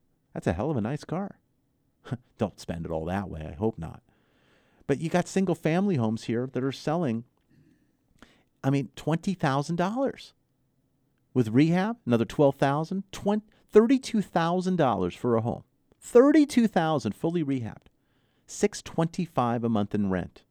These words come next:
Six twenty-five a month in rent. That's a return on your investment of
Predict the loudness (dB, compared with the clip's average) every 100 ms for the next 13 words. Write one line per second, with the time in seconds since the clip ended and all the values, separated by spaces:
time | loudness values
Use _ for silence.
0 | _ _ _ _ _ _ -8 -8 -8 -8
1 | -8 -4 -4 -2 -2 -2 -2 -4 -4 -6
2 | -8 -10 _ _ _ _ _ _ _ _
3 | -6 -4 -4 -4 -6 -2 -2 -2 -2 0
4 | 0 2 2 0 -2